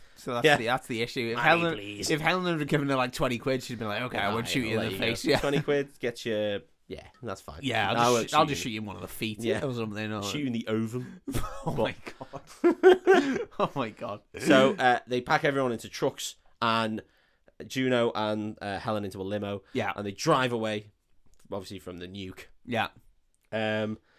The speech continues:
Speaker 2: then all these choppers
Speaker 1: I
Speaker 2: appear.
Speaker 1: imagine that's effective. You can probably get far enough away from the
Speaker 2: Yeah,
Speaker 1: nuke,
Speaker 2: well, they've
Speaker 1: yeah.
Speaker 2: probably given themselves enough time. Um, I think, I think Aziz goes off in a chopper, actually. I fucking don't know. Don't know
Speaker 1: Yeah.
Speaker 2: why I said, yeah, he does.
Speaker 1: Right.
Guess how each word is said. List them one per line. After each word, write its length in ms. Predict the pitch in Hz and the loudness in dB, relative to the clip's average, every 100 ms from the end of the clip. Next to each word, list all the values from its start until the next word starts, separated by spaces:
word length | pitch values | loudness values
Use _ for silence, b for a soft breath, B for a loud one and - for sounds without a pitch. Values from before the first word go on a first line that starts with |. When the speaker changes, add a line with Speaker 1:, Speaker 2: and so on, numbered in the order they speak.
| b b - | b b 0
Speaker 2:
then 140 | 135 | 4
all 100 | 143 | 4
these 160 | 135 - | 4 0
choppers 460 | - 131 - 127 | 0 0 0 0
Speaker 1:
I 80 | 165 | 2
Speaker 2:
appear. 140 | 147 | 4
Speaker 1:
imagine 180 | 120 117 | 2 0
that's 200 | 113 - | -2 -6
effective. 540 | 110 110 107 - 95 113 | -10 -12 -14 -12 -12 -10
You 100 | 113 | -6
can 80 | |
probably 200 | 117 110 | -4 -4
get 180 | 98 92 | -4 -10
far 240 | - - 95 | -8 -6 -6
enough 200 | 95 - | -12 -12
away 140 | - | -10
from 80 | - | -6
the 80 | 269 | -6
Speaker 2:
Yeah, 60 | 262 | -4
Speaker 1:
nuke, 80 | |
Speaker 2:
well, 160 | - 107 | -2 -2
they've 80 | 113 | -2
Speaker 1:
yeah. 40 | - | -2
Speaker 2:
probably 160 | 131 | -2
given 180 | 113 101 | -2 -2
themselves 360 | 95 - 95 95 | -6 -6 -6 -6
enough 200 | 92 - | -10 -8
time. 300 | 98 98 95 b b b b b - | -8 -8 -10 b b b b b -2
Um, 300 | 117 113 113 - | 0 2 -2 -8
I 60 | |
think, 260 | 185 180 - | -6 -4 -4
I 60 | |
think 180 | 147 180 | -2 -2
Aziz 320 | 151 123 135 | -2 -2 -4
goes 180 | 151 139 | -2 -2
off 120 | 139 | -2
in 80 | 110 | -4
a 40 | 98 | -6
chopper, 320 | 104 95 113 | -4 -4 -4
actually. 280 | - 101 - | -4 -8 -12
I 100 | - | -14
fucking 440 | - 101 - 90 | -18 -18 -18 -12
don't 140 | 87 82 | -10 -8
know. 180 | 95 - | -10 -4
Don't 100 | 113 | -2
know 60 | 104 | 0
Speaker 1:
Yeah. 60 | |
Speaker 2:
why 60 | 98 | -2
I 40 | |
said, 220 | 95 104 95 | -2 -4 0
yeah, 260 | 117 113 110 | 2 2 0
he 120 | 127 | -2
does. 260 | 110 95 B B 160 | -2 -4 B B 4
Speaker 1:
Right. 280 | 147 - | 4 4